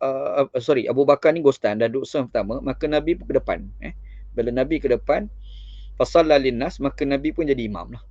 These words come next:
kepada semua makmum. Falamma faragha aqbala ala nas. Ah, bila selesai bagi salam,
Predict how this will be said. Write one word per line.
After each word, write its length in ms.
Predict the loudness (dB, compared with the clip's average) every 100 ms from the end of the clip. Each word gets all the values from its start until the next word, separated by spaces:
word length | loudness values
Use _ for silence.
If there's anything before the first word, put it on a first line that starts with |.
| -20 -10
kepada 240 | -8 -8
semua 320 | -10 -12 -12
makmum. 400 | -10 -8 -8 -8 _ _ _ -8
Falamma 640 | -2 0 0 -2 -2 -2
faragha 560 | 0 2 2 2 2 2
aqbala 480 | -4 0 4 4 2
ala 160 | -2 -6
nas. 400 | -10 -14 -20 -8
Ah, 160 | -6
bila 240 | -4 -4 -6
selesai 320 | -4 0 2
bagi 160 | 0 -4
salam, 240 | -6